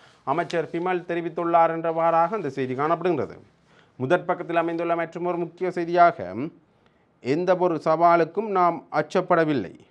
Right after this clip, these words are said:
முன்னாள் ஜனாதிபதி ரணில் ஆவேசம்." எதிர்க்கட்சி தலைவர்களை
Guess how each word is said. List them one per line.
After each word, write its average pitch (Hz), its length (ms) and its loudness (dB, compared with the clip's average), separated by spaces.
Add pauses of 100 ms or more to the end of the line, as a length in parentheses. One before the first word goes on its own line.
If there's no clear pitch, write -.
(220)
முன்னாள் 160 440 2
ஜனாதிபதி 165 640 0 (140)
ரணில் 160 380 -2 (280)
ஆவேசம்." 147 680 2 (1000)
எதிர்க்கட்சி 180 540 0
தலைவர்களை 175 640 0